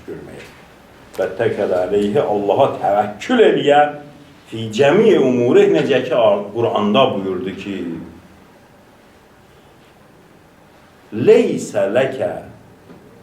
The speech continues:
لیس لک علی عبادی سلطان،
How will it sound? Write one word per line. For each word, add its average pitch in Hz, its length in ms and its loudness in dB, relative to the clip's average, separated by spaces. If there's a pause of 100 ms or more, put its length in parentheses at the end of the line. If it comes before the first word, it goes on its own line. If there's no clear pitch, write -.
(1120)
لیس 190 460 4
لک 139 360 0 (360)
علی 123 300 4 (220)
عبادی 104 600 2
سلطان، 104 640 -2